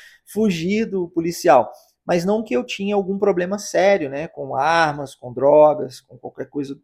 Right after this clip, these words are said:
parecida. Então, a pergunta dele foi, "Any drugs?" E a minha resposta, obviamente, foi não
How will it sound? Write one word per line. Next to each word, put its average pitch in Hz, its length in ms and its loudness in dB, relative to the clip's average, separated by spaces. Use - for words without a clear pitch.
parecida. 143 580 -10
Então, 139 360 -6
a 151 60 -8
pergunta 147 420 -4
dele 139 220 -2
foi, 147 400 -2
"Any 151 260 -2
drugs?" 247 540 4
E 330 40 0
a 330 40 -4
minha 302 140 -4
resposta, 220 440 2
obviamente, 147 500 2
foi 208 160 -6
não 170 360 0